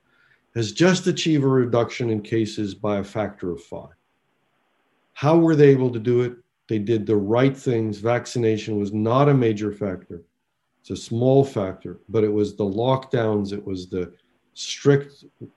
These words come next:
travel restrictions, it's the green zone strategy that enabled it to happen. Again, with vaccination, we can add vaccination, we can do it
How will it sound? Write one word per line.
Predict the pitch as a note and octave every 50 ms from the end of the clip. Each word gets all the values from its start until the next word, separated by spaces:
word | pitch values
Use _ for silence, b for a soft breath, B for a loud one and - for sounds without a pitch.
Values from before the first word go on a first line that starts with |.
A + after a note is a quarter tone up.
| _ _ _ _
travel | - C#3 C3 B2+ C3 C3 C3+ B2+
restrictions, | A#2+ A2 - - - A2+ G2+ G#2 - - G#2 G2+ G2 F#2+ -
it's | G#2+ - - -
the | - G#2
green | F#2 F#2 G#2 A#2+ C3+ C#3+ D3 C#3+ C3+
zone | A#2+ B2+ A#2 A2+ G#2+
strategy | G#2 - - - G#2+ G2+ G2 G2 G2 F#2 F2+ F#2+ F#2 F2+
that | F2 F#2+ G2 -
enabled | G#2 F#2+ G2+ G#2 G#2+ G#2+ G2 G2+ G2 F#2+
it | F#2 -
to | - F2
happen. | F2+ F#2+ F2+ - - - - _ _ b b b b b b b
Again, | G#2+ G#2+ G#2+ A#2+ A#2 A2+ A2
with | G#2+ G#2 G2+
vaccination, | A2+ A2 G#2+ - - - B2 C3 C#3+ D3 C#3+ C#3 - C#3+ C3 B2
we | A2+ A2 G#2
can | G#2+ G#2+ G#2 G#2 A2+
add | A#2+ B2 B2 B2+ C3 B2 A2+
vaccination, | A#2+ A#2+ A2+ G#2+ - - A2+ G#2+ G#2 G#2 G2+ G2+ - G#2+ G#2 G2
we | F#2+ F2+
can | - G2 F#2+
do | G2+ G#2 G#2+
it | G2+